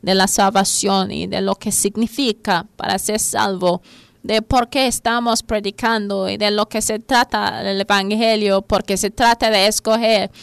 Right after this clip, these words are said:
entre el camino angosto y el camino ancho donde haya muchas personas. Es, es una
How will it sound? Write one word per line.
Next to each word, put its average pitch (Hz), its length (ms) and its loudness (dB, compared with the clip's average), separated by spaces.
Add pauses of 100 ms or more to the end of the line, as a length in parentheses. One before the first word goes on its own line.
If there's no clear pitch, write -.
(200)
entre 202 760 0
el 202 220 -2
camino 226 600 0
angosto 196 1000 -2
y 208 420 -4
el 202 240 -6
camino 214 580 -2
ancho 202 480 0
donde 196 300 -2
haya 196 320 0
muchas 208 380 -4
personas. 202 800 -6
Es, - 340 -2 (320)
es 233 400 0
una 226 400 -6